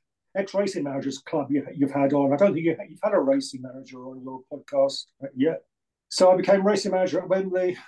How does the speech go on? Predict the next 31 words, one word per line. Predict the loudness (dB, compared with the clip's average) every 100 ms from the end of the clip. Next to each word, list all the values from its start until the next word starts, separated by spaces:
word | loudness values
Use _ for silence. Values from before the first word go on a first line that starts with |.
| -20 _ -12
uh, | -8 -6 -6
during | -2 -2 0
that | -2
spell, | -4 0 2 2 -2
during | -4
that | -4 -4
eight | -6 -6 -2
years. | -2 0 -4 -6 -18 _ _ _ _
Again, | -4 2 4
it | 4
was | -2
a |
privilege | 0 2 2 0 -4 -6 -12 -12 -18 _
working | 0 0 0 -4
there. | 2 2 2 -2 -10 -14
Uh, | -8 -6 -6 -10 -12
you | -8
know, | -8 -10 _ -8
the | 0
best | 0 2 2
racing, | 4 2 -2 -6 -8 _ _ _ -4
top | -2 0
trainers. | 0 2 2 2 0 -2 -10 -18 _ _ _ _
One | -6 2
of | 2
the | 4
things | 2 2
I'd | 4
learned | 6 6 4 2 -4 -4
was | -4 -6 -6
that | -6 -6